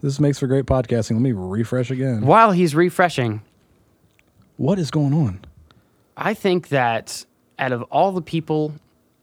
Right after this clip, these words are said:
Speaker 2: in our league, Nathan's most likely to be Woody from Toy Story.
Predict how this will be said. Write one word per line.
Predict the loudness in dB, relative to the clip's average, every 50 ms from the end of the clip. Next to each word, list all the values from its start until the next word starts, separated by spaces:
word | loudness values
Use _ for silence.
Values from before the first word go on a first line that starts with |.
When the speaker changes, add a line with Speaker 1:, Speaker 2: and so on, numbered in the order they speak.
| _ -8
Speaker 2:
in | -4 -2 0
our | 0 0 0 -2
league, | -2 -2 -2 0 0 -2 -4 -8 -10 -12 _ _ _ _ _ _ _ _ _ _ _ _ _ _ _ _ _ _ -4
Nathan's | -2 0 0 0 -2 -2 -4 -2 -2
most | 0 -2 -2 0 0
likely | 0 0 0 -2 -4 -4 -2
to | -2
be | -2 -2 -2
Woody | -2 -2 -2 -2 -2 -2
from | -4 -6 -8
Toy | -6 -4 -4 -4
Story. | -4 -6 -8 -10 -10 -10 -12 -14